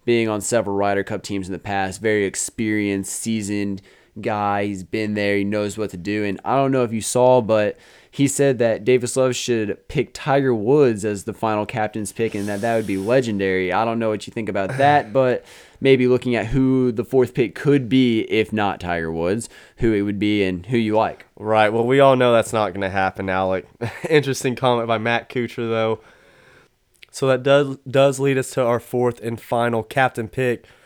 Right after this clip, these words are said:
Speaker 2: chosen by Davis Love the third. <clears throat> We picked Jim Furyk and Bubba Watson. I like Jim Furyk in particularly.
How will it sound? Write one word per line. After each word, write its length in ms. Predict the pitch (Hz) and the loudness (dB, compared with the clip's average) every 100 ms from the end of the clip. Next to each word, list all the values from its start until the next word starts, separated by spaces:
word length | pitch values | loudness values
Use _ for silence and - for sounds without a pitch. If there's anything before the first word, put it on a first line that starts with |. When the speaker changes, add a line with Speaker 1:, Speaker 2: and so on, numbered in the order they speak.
| _ _ _ | _ _ _
Speaker 2:
chosen 340 | - 147 131 127 | -2 2 2 2
by 140 | 117 | 2
Davis 420 | 113 127 120 120 | 2 0 0 -4
Love 160 | 127 123 | -2 -2
the 80 | 113 | -4
third. 540 | - 139 139 139 120 - | 0 2 4 2 -2 -10
<clears throat> 300 | 131 117 110 - _ _ | -8 -8 -10 -20 _ _
We 200 | 131 151 | -2 0
picked 340 | 165 165 143 120 | 2 0 0 0
Jim 220 | 135 135 | 0 0
Furyk 320 | - 135 135 | -2 -4 -4
and 100 | 123 | -2
Bubba 180 | 123 120 | 0 2
Watson. 380 | 113 113 110 117 | 2 2 2 0
I 100 | 117 | 4
like 200 | 156 123 | 4 2
Jim 240 | 127 120 | 0 -2
Furyk 420 | 107 117 117 113 117 | -2 -4 -2 -2 -4
in 100 | 110 | -8
particularly. 920 | 101 - 123 120 120 117 117 117 | -10 -4 -4 -2 -2 0 0 -2